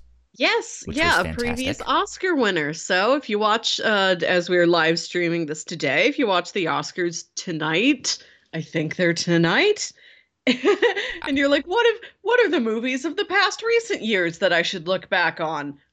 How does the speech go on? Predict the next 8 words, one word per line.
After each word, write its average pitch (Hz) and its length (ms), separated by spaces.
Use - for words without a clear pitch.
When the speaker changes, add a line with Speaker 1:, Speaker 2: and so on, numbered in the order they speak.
Speaker 1:
It's 165 520
that 240 280
one. 165 180
It's - 220
really 190 280
good. 370 300
It 180 140
seems 202 460